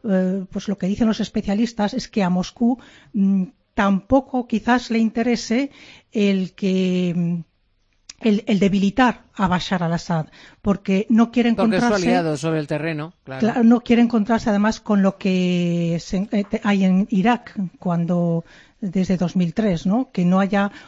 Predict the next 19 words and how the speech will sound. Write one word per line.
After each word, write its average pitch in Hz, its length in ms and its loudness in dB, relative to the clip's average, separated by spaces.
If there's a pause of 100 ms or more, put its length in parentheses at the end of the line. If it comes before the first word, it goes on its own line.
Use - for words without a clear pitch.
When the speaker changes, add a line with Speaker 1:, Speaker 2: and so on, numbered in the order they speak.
(140)
Speaker 1:
un 190 400 2
régimen 202 680 0
estable 214 640 0 (360)
en 180 160 0
el 180 180 0
que 175 760 0 (360)
puedan 190 380 4
apoyarse 202 720 0
y 202 120 -2
que 190 140 -2
después, 190 680 -4 (280)
pues, - 220 -4
aquello 190 340 -4
sea 190 360 0
el 180 120 -2
caos, 170 360 -2
¿no? 202 180 2
Y 180 180 0
tengan, 190 500 -2